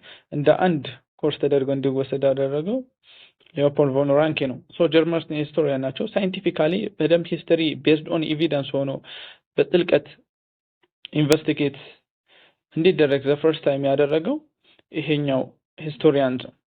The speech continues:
ወይም ይሄ ታሪክ ጸሐፊ ነው። ይሄ ግለሰብ ነው ማለት ነው። እነ ሄሮዶቶስ አይደሉም the first time ምናምን ልትሉ ትችላላችሁ። ነገር ግን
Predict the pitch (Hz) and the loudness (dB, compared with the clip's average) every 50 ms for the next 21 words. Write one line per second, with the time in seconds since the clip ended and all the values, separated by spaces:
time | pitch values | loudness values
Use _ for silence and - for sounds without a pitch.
0 | _ _ _ _ - 143 151 151 151 143 143 139 135 - - - - - 147 139 | _ _ _ _ -4 -2 -2 -2 -2 -2 -2 -4 -4 -6 -10 -10 -4 0 2 2
1 | 143 135 139 - - - 131 131 127 127 - 131 131 127 - _ _ _ _ - | 2 2 -2 -8 -8 -4 -2 -2 -4 -4 -8 -10 -10 -10 -12 _ _ _ _ -10
2 | - 147 143 143 135 135 139 135 131 131 135 131 131 135 135 131 127 127 123 123 | -6 -2 0 0 2 2 2 2 2 0 0 0 0 0 -2 -2 -2 -2 -2 -2
3 | 120 139 139 139 139 - - - - - _ - 160 160 160 170 160 160 156 156 | -4 -4 -10 -10 -12 -16 -20 -20 -20 -18 _ -4 -2 0 2 4 4 4 2 0
4 | 156 - 156 156 - 143 143 143 139 143 143 143 131 139 139 - 143 143 - 147 | -2 -4 -4 -4 -4 -2 0 0 -2 -2 -4 -2 -2 -2 -2 -2 -4 -4 -4 -6
5 | 143 143 139 139 139 139 139 135 139 - 139 139 139 - - - 143 - - - | -6 -4 -4 -4 -4 -4 -6 -8 -6 -4 -4 -4 -4 -6 -4 -4 -2 -2 -2 -4
6 | - - - - - 147 156 160 151 165 160 151 170 170 | -4 -4 -8 -8 -4 0 0 4 4 4 4 4 -2 -4